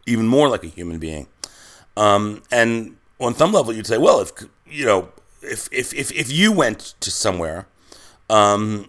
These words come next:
and saw that this person had twenty thousand followers, you'd say, "Oh, that's a real important person. That's somebody who I wanna follow."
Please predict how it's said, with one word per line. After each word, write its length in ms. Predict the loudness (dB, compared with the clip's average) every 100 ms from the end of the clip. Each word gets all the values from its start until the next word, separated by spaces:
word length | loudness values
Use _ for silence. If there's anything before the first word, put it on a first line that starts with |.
| -6
and 160 | -4
saw 220 | 2 4
that 140 | 4 2
this 140 | -4
person 240 | -4 -2 -2
had 140 | -4
twenty 260 | -4 -2 -2
thousand 580 | -2 -2 -2 -4 -6 -10 _ _ _ -14
followers, 600 | 0 2 4 2 0 -4
you'd 100 | -6
say, 140 | -2 4
"Oh, 140 | 6
that's 200 | 4 0
a 100 | -6 -10 _
real 300 | -8 -2 0
important 440 | -2 -2 -4 -2 0
person. 360 | 0 0 -2
That's 160 | -4 -4
somebody 260 | -4 -4
who 100 | -4
I 60 | -2
wanna 260 | -2 -4 -4
follow." 520 | 2 2 4 0